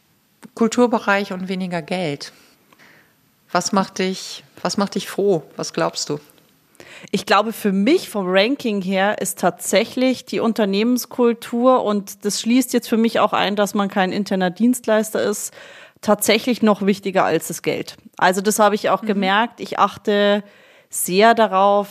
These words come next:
Speaker 2: wenn ich Gespräche, ähm, führe, wie sind da irgendwie Schwingungen im Raum? Kann ich mir vorstellen, mit der Person dauerhaft zu arbeiten? Also ich glaube, mich könnte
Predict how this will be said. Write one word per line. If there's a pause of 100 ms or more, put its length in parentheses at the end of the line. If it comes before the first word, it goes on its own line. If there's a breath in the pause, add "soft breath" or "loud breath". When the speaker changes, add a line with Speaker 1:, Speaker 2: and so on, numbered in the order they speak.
(160)
Speaker 2:
wenn
ich
Gespräche,
ähm,
führe, (600 soft breath)
wie
sind
da
irgendwie
Schwingungen
im
Raum?
Kann
ich
mir
vorstellen,
mit
der
Person
dauerhaft
zu
arbeiten?
Also
ich
glaube,
mich
könnte